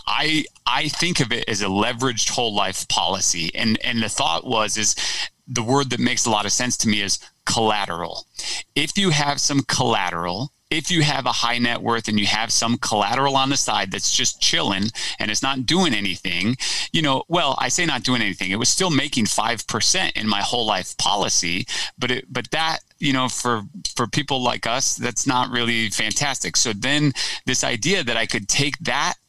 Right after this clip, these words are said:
money that was just sitting there and I could use it as my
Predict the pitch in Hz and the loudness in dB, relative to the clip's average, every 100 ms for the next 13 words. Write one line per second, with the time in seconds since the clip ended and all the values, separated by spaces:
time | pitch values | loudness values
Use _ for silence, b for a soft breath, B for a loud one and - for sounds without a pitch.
0 | - 151 135 104 98 107 104 95 113 - | 0 2 2 0 0 0 0 0 2 4
1 | - 202 180 104 85 82 92 - B B | 4 2 2 2 2 0 -2 -4 B B
2 | B - - 110 107 - 110 107 123 160 | B -6 -4 -2 -2 -2 -2 0 2 4
3 | 156 165 - 117 110 98 | 2 0 -2 -2 0 0